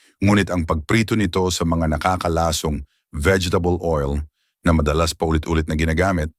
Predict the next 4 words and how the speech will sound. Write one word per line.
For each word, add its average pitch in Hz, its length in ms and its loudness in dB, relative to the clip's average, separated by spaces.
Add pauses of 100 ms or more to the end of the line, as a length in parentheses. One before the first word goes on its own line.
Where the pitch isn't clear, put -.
(380)
ay 113 160 4
lumilikha 131 640 2
ng 104 160 0
acrylamide, 82 880 -2